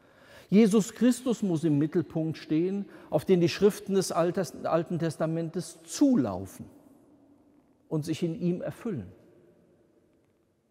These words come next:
Alles andere, was wir unternehmen,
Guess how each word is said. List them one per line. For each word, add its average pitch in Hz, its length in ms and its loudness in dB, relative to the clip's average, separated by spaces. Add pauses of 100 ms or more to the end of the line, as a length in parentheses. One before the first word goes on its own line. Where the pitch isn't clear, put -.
(520)
Alles 254 480 -2
andere, 190 460 0
was 120 220 -6
wir 135 100 -2
unternehmen, 110 640 -6